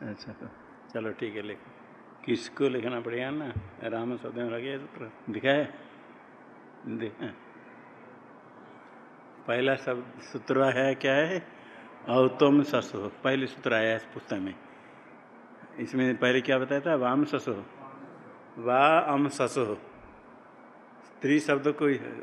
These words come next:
यंग आदेश होगा, अम शस पर रहते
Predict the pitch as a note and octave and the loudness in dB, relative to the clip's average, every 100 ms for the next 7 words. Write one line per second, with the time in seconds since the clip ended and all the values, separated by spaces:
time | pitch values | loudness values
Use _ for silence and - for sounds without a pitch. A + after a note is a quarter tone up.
0 | - C#3 C3+ C3 B2 B2 C3 A#2+ C3+ F#3 | -2 0 2 2 0 0 -2 -2 -2 -4
1 | G#3 - - - - - C3 C3+ - C3 | -8 -20 -20 -20 -14 -4 0 0 0 -4
2 | - C3 A#2 A#2+ A#2+ F3+ | -2 -4 0 -2 0 -2